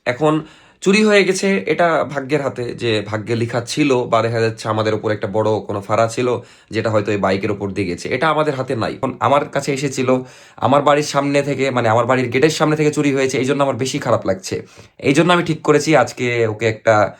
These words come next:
বাইক কিনে দিব, তাও আবার যেটা চুরি হয়েছে সেটাই। এখন একটা জিনিস হারালে পাওয়া এত ইজি না, তো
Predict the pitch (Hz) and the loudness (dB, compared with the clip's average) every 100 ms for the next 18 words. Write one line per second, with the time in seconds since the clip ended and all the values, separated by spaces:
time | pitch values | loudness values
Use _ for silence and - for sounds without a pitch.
0 | - _ - 113 117 117 135 135 117 113 | -20 _ 0 2 2 0 -2 0 0 0
1 | 107 101 98 95 98 - 117 117 110 - | 2 2 2 0 -2 -4 -4 0 0 0
2 | 107 123 117 131 - - - - - 131 | -4 -2 0 0 -2 -16 -8 -6 0 2
3 | 135 135 - - - 113 135 143 143 - | 2 -2 -8 -20 -6 -2 0 0 -2 0
4 | 127 151 151 143 117 113 120 117 117 160 | 2 4 4 4 4 4 4 2 -4 -2
5 | 151 151 98 - _ - - _ _ - | 0 0 0 -6 _ -20 -20 _ _ -6
6 | 110 107 107 98 | 0 2 2 0